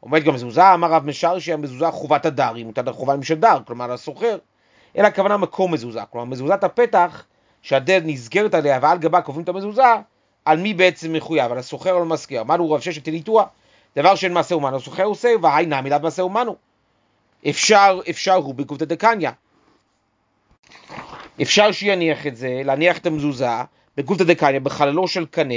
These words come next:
ויתלה את הקנה על מזוזת הפתח, וזה לא נקרא מעשה אומן. לכן הסוחר צריך לעשות את זה. או בעניין דיני מזוזה של בית שכור, תנו רבנן, המשכיר בית לחברו, על הסוחר לעשות לו מזוזה,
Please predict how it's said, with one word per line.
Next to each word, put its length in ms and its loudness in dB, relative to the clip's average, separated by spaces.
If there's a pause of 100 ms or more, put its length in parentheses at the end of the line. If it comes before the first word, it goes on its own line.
ויתלה 240 -2
את 60 -2
הקנה 260 0
על 60 2
מזוזת 320 0
הפתח, 440 -6
וזה 140 -4
לא 60 0
נקרא 200 0
מעשה 280 -4
אומן. 320 0 (460)
לכן 200 2
הסוחר 380 0
צריך 160 -4
לעשות 260 -2
את 80 -8
זה. 80 -18 (680)
או 140 6
בעניין 260 2
דיני 140 -2
מזוזה 320 0
של 120 -6
בית 240 2
שכור, 320 -8
תנו 200 0
רבנן, 280 2
המשכיר 380 -4
בית 200 4
לחברו, 320 -2
על 80 0
הסוחר 360 -2
לעשות 240 -2
לו 80 0
מזוזה, 380 2